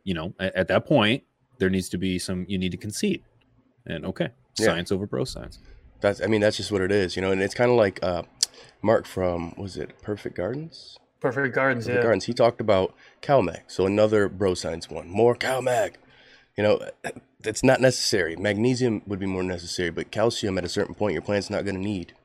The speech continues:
Speaker 2: And, and it seems like it would. Now, I, I will say, I'd cut my calcium down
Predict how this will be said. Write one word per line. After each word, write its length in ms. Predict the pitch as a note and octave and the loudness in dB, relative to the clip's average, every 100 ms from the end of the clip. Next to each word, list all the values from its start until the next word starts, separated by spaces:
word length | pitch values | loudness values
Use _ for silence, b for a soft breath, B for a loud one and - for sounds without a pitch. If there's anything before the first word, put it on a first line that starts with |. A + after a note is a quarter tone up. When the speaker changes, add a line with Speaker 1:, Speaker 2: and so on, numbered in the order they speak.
| _ _ _ - | _ _ _ -4
Speaker 2:
And, 160 | G2+ - | -4 -2
and 120 | G#2 | -2
it 200 | G2 - | -2 -4
seems 380 | - B2 B2 A2+ | -2 2 2 2
like 160 | G#2 - | 0 -2
it 100 | F#2+ | -2
would. 320 | A2 B2 - G2+ | 2 2 0 -2
Now, 220 | G2+ F#2+ | 0 2
I, 200 | G2+ G#2 - | 0 -4 -4
I 100 | F#2+ | -2
will 220 | G2 C3 | 2 2
say, 380 | - C3+ F2+ F2 B B B | 2 0 0 -4 B B B
I'd 220 | F#2 F#2+ | -4 -4
cut 160 | - A#2 | 0 0
my 140 | G#2+ G2+ | 0 0
calcium 420 | G#2 G2+ - G#2 | 2 0 0 -2
down 340 | G#2 G2+ G2 | 0 2 0